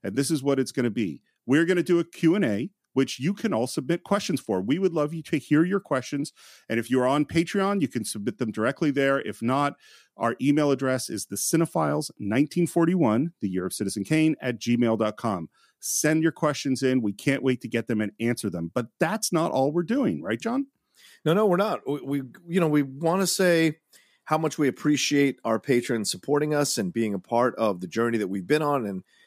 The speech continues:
Speaker 2: and just being there for us, uh, e-, every month, uh, when we're doing shows and sending in their support. And so we've decided to do two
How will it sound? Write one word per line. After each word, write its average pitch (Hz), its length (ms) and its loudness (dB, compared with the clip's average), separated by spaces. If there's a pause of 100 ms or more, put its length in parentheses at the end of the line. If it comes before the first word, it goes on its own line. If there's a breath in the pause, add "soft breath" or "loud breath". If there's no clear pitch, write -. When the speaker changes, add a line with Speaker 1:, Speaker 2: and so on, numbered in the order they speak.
Speaker 2:
and 104 140 -6
just 147 220 0
being 180 320 2
there 123 180 2
for 107 220 2
us, 104 340 0
uh, 101 360 2
e-, 113 80 -2 (120)
every 139 240 2
month, 123 520 -2
uh, 107 260 0
when 113 420 -2
we're 110 220 2
doing 131 240 -2
shows 165 480 2 (260)
and 98 100 -8
sending 135 280 0
in 123 100 0
their 113 140 2
support. 139 520 -2
And 117 100 -10
so 139 120 0
we've 156 340 0
decided 170 720 0 (420)
to 139 120 -4
do 147 180 2
two 226 680 -2